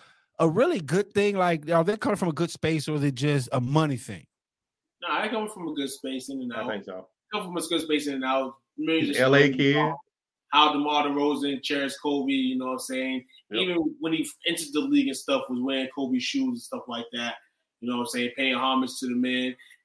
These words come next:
Speaker 2: And it be those different people that come in that cherish him to the core.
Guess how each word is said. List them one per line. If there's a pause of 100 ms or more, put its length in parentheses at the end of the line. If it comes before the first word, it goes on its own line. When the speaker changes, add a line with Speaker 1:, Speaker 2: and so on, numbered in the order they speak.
Speaker 2:
And
it
be
those
different
people
that
come
in
that (280)
cherish
him
to
the
core.